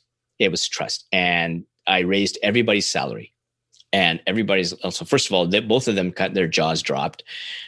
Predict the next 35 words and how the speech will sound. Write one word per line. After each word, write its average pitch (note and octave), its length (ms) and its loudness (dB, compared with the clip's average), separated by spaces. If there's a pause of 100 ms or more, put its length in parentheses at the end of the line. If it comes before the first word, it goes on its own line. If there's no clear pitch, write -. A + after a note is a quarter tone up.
(120)
And F#2 220 2
they F2+ 80 0
did G#2+ 140 2
say, G2 140 0
"Sunil, G2 380 0
you F2+ 80 0
know, G2 160 2
we're F#2 220 0
struggling F#2 520 0 (380)
cash - 320 0
flow F2 140 0
wise." G#1+ 320 -4
And - 100 -10
I F2 40 -8
said, - 220 -6
"Yes, A#2 320 -2
I D2+ 80 -4
know. - 340 -4 (460)
But F#2+ 140 4
did G2 160 2
you F#2+ 120 4
also G#2 260 2
know E2+ 180 0
that D2+ 200 -2
all, G#2 220 2
each C3+ 200 2
and G2+ 80 2
every G2 160 0
single F2 240 -2
one E2+ 120 -2
of E2 60 -2
your D2+ 80 0
employees F#2 380 4
is D#2+ 120 -2
looking F#2 280 0